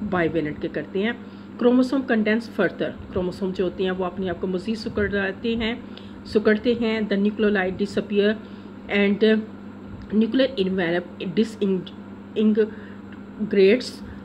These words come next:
तो जो उसका nuclear envelope होता है वो भी क्या हो जाता है, गायब हो जाता है। Centrioles which were duplicate during interphase, centriole जो को इंटरफेस के दौरान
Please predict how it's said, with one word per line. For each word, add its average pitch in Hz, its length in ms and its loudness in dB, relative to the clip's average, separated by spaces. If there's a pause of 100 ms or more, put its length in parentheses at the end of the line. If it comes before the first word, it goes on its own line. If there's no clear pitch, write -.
(100)
तो 202 100 8
जो 202 540 6
उसका 208 240 2
nuclear 214 380 4
envelope 190 440 0
होता 185 220 -2
है 190 60 2
वो 180 140 -2
भी 175 160 -2
क्या 190 200 -2
हो 170 100 -4
जाता - 260 -4
है, 311 100 -4 (220)
गायब 165 260 2
हो 170 80 0
जाता 160 300 -4
है। 208 120 -2 (460)
Centrioles 240 540 2
which 220 220 -4
were 196 220 2 (460)
duplicate 214 560 4
during 202 300 2
interphase, 202 680 2
centriole 202 480 2
जो 208 140 0
को 196 360 0
इंटरफेस 196 480 0
के 180 120 0
दौरान 180 340 -2